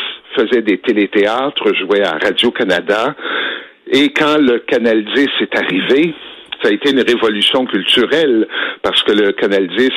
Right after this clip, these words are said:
c'était beaucoup, euh, de style américain. Grey Basil est le premier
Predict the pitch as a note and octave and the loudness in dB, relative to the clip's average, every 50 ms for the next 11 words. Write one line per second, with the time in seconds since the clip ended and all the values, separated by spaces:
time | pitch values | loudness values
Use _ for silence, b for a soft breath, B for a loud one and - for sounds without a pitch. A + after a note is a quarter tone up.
0 | - - F#2+ - - G#2 G2 G2 F2+ G2+ G2 - - - A#2+ B2+ C3 C3+ C3+ B | -4 -4 -4 -2 0 0 0 0 -2 -2 -4 -4 -4 -2 0 2 2 0 -2 B
1 | B B B B - - G#2 G2+ F2+ E2+ G2 - - - - - C#3 B2+ A#2+ A2+ | B B B B -2 0 0 2 2 0 0 0 -2 -2 0 0 2 2 2 2
2 | A2+ G#2 G2+ G2+ G#2+ G#2 - E3+ F3+ E3 A#2+ - B2 C3 A#2 A#2 G#2 G2 F2+ A2+ | 2 0 0 0 -2 -2 0 0 0 0 0 0 0 0 0 0 -2 -2 0 0
3 | C3+ C#3 C3+ A2+ G#2 G2+ F#2+ - - - A#2 A#2 G#2+ G#2+ A2+ C#3+ E3+ | 0 2 2 2 2 0 -2 -2 -2 0 0 0 0 2 2 0 0